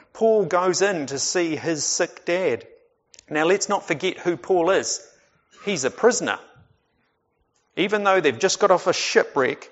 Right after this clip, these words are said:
he's still a prisoner. And you've got to wonder what the chief official thought about this prisoner, Roman prisoner,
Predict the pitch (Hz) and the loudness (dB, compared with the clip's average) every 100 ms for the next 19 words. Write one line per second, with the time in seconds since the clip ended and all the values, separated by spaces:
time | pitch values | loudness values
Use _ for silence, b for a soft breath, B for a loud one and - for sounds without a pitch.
0 | _ - 151 - 220 196 - 226 185 160 | _ -6 -2 0 2 2 4 4 4 0
1 | - 160 175 - 240 233 214 190 135 127 | 0 -2 0 4 6 6 4 4 6 4
2 | 135 131 190 - 175 - - 202 190 - | 2 -2 -2 -2 -6 -4 -4 -4 -6 -4
3 | 214 - 156 131 135 - - 190 180 - | -4 0 0 0 -2 -12 -4 0 0 -2
4 | - - 127 156 143 - 131 139 - - | -6 -6 -2 0 -2 -4 -6 -6 -8 -4
5 | - 196 - 117 107 107 139 180 180 160 | 0 0 -2 -4 -6 -2 -2 -2 -4 -8
6 | - 180 131 117 | -4 -4 -4 -8